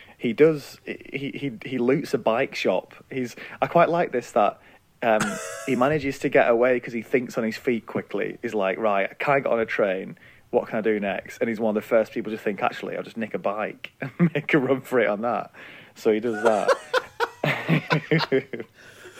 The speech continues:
Speaker 2: I love that as well, because you know, you know that I'm, I'm just, I'm crying out now for a proper period reproduction of this story,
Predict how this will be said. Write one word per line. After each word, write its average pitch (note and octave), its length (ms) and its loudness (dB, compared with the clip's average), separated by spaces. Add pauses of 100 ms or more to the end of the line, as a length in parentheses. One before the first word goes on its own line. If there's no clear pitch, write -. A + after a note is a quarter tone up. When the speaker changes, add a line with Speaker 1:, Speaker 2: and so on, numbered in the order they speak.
(160)
Speaker 2:
I C4+ 140 2
love D4 260 6
that B3+ 180 2
as F3+ 100 -4
well, G#3+ 180 4
because G#3 340 0
you G#3 120 -2
know, A3 440 4
you E3 240 -6
know G#3+ 600 4
that C#3+ 200 -2
I'm, F3 300 -2
I'm F3 160 -2
just, F#3 240 -4
I'm E3 140 -4
crying F#3+ 400 -2
out F3 180 -2
now A2 180 0
for A2+ 200 -4
a - 40 -2
proper C3 380 -2
period A2+ 440 -2
reproduction A2+ 540 -4
of F#2 80 -6
this G2+ 120 -6
story, A2 340 -2